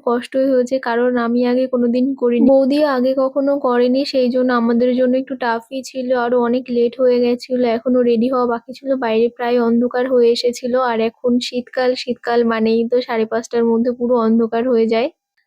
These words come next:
যাই হোক, এটা তাড়াতাড়ি কমপ্লিট করে তারপরে আমরা চলে গেছিলাম রেডি হতে।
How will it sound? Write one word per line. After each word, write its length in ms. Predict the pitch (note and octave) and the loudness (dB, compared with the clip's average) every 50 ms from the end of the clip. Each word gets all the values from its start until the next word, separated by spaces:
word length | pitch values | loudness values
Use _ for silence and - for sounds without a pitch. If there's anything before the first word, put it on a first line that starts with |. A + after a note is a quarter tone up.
| _ _ - C4 B3+ | _ _ -2 0 0
যাই 180 | C#4 C4+ D4+ D#4+ | 0 0 0 -2
হোক, 140 | E4 D#4 | -2 -2
এটা 180 | D4+ C#4+ D4+ D4 | -2 -2 -2 -2
তাড়াতাড়ি 460 | C#4+ C4+ B3+ B3 B3 B3 C4+ C4+ C#4 | -2 -2 -2 -2 -2 0 0 -2 -2
কমপ্লিট 480 | C4+ C4+ A#3+ A3+ A#3 - C4 B3+ B3 - | -2 -2 -4 -4 -4 -6 -8 -10 -8 -6
করে 260 | - C4+ C4+ C4+ C4 | -2 -2 0 0 0
তারপরে 440 | C4 A#3+ A3+ A3+ A3+ B3 A#3+ B3 A#3+ | -2 -4 -6 -4 -4 -2 -2 0 0
আমরা 240 | A#3 A#3+ B3 B3+ B3 | 0 0 0 -2 0
চলে 300 | - C4+ B3 A#3+ A#3+ A#3+ | 0 0 0 2 2 2
গেছিলাম 460 | A#3+ A#3+ A#3+ - C4+ B3+ B3+ B3 A#3+ | 0 0 -2 -4 -4 -2 0 0 2
রেডি 260 | A#3+ A#3+ A3+ B3+ C4+ | 2 2 0 0 0
হতে। 340 | C4+ B3 A#3 - - - | 0 0 0 -2 -4 -6